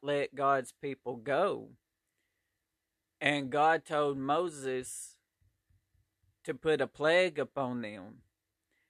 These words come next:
and they still would not let the people go. So God turned the water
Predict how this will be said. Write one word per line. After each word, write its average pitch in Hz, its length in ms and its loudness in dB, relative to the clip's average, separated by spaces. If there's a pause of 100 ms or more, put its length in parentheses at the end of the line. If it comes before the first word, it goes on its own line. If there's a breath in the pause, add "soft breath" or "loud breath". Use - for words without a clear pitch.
(160)
and 135 260 2
they 143 160 2
still 214 380 0
would 165 180 -2
not 135 440 0 (1300)
let 156 280 6 (140)
the 139 60 -6
people 143 460 -4
go. 139 480 2 (920)
So 151 480 6
God 151 400 4
turned 156 300 0
the 139 100 4
water 147 640 2